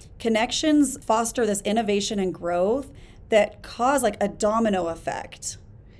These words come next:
in your business. These relationship opportunities are truly non-negotiable.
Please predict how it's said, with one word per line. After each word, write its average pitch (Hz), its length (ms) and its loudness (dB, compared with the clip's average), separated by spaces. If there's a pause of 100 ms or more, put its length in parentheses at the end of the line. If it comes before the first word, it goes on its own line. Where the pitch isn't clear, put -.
(140)
in 202 120 0
your 196 100 0
business. 180 440 0 (220)
These 233 220 -2
relationship 226 1000 0
opportunities 190 1000 -4 (340)
are 208 160 4
truly 262 400 2
non-negotiable. 233 760 0